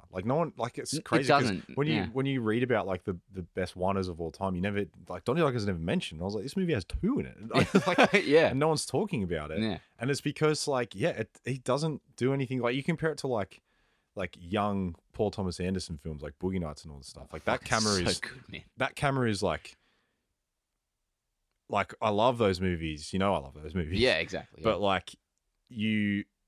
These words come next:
Speaker 1: are very conscious that you're watching a one take because the camera is like, "I'm doing this, I'm doing that."
Speaker 2: Well, it feels like you're, you're the person in the room.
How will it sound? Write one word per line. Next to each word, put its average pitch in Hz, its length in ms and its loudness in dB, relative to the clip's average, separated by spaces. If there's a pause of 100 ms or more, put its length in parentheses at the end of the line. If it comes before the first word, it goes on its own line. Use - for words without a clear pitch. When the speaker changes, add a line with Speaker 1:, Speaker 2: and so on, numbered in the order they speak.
(240)
Speaker 1:
are 98 120 0
very 110 260 4
conscious - 560 -2
that 90 80 -6
you're 90 100 -4
watching 90 280 -4
a 78 40 -6
one 85 280 -2
take 69 360 -12
because 87 280 -4
the 87 80 -4
camera 101 460 0
is 82 140 -6
like, 78 380 -6 (440)
"I'm 95 100 -18
doing 95 180 -2
this, 90 220 -4
I'm 90 80 -8
doing 87 240 -2
that." 82 260 -4 (160)
Speaker 2:
Well, 160 120 0
it 156 60 -6
feels 196 200 0
like 165 200 0
you're, 127 300 4 (160)
you're 107 260 2
the 110 100 0
person 95 600 -2 (300)
in 101 180 2
the 90 100 0
room. 85 320 -2